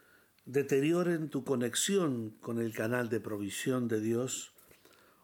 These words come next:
o si te ocupas tanto cuidando a otros que llegas al punto de olvidar conectarte sistemáticamente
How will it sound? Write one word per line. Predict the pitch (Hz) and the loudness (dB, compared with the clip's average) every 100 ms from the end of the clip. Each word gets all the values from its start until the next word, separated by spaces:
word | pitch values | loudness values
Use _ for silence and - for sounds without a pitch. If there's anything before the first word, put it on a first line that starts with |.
| _ | _
o | 147 | -2
si | 131 156 151 135 | 0 2 2 2
te | 135 | 2
ocupas | 131 160 160 143 - | 0 0 0 -2 0
tanto | 185 185 165 139 - 131 120 - _ _ _ - _ _ _ | 2 2 0 -2 0 0 -2 -8 _ _ _ -20 _ _ _
cuidando | - 135 139 139 131 123 | -2 2 4 2 2 2
a | |
otros | 123 135 139 131 | 2 0 0 -4
que | - 120 | -4 -2
llegas | 120 127 123 131 | 0 0 -2 -4
al | 113 | -4
punto | 113 131 127 131 | -4 -4 -4 -2
de | 120 | 0
olvidar | 117 110 117 135 160 - - - - _ _ - | 0 0 0 0 0 -6 -18 -20 -20 _ _ -4
conectarte | 139 127 127 - 185 185 185 180 | 0 2 0 0 0 0 0 -2
sistemáticamente | - - 113 - 131 135 190 208 185 147 135 131 160 165 151 151 | -2 -4 -8 -2 0 2 0 0 -4 -2 -2 2 2 0 -2 -4